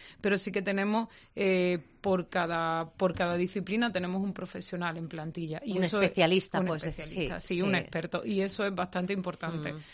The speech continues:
Speaker 1: que las empresas también lo entiendan. Es decir, nosotros somos un equipo multidisciplinar
Speaker 2: Sí.
Speaker 1: que abarcamos. No tenemos una persona que lo abarca todo, sino que somos un equipo y
Speaker 2: Ujú.
Speaker 1: todo el equipo hace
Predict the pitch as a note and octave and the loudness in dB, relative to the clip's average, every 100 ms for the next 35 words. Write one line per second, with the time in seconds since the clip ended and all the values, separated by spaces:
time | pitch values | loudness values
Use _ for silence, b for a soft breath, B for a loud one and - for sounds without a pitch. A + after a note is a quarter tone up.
0 | B B G3+ F#3+ F3+ F3+ E3+ F3 - G#3 | B B 2 4 4 2 -2 -4 -4 -6
1 | G3+ F#3 F3+ F3+ E3+ E3 F3+ F3+ E3 D#3+ | -2 0 0 0 -2 -2 0 0 0 -6
2 | D#3+ - F3 G3+ G3 F#3+ F#3+ F#3+ F3+ G3+ | -8 -6 -4 -2 -2 -2 0 0 0 -2
3 | G3+ F#3+ F#3 F3 F3 F#3+ D#3+ F3 F#3 G3 | -2 -2 -2 -4 -4 -6 -4 -2 0 -2
4 | A#3+ - D3 A#2+ - F#3+ E3 E3 E3 - | -4 -8 -8 -6 0 2 2 0 0 2
5 | F3+ F3 F#3+ G#3 A3+ A3+ A#3 A3+ G3+ G3+ | 2 2 0 2 2 4 4 4 2 0
6 | - G3 F#3 F3+ E3+ F#3 F#3+ D3+ D#3+ G3 | 0 0 0 0 2 2 0 -4 2 2
7 | F3 - F3 E3+ E3+ G3 F#3+ - A#3 G#3+ | 2 -4 -4 -4 -4 -2 -2 -2 -2 0
8 | G#3 G#3+ A3 F#3+ B3 - G#3 F3+ E3+ - | 0 -2 -4 0 -2 -2 -4 -2 -2 -2
9 | G3 F#3+ G3 G3+ F#3+ G#3 F3 G3+ F#3 F#3 | 2 2 2 0 -2 -4 0 2 2 2
10 | A3 | -4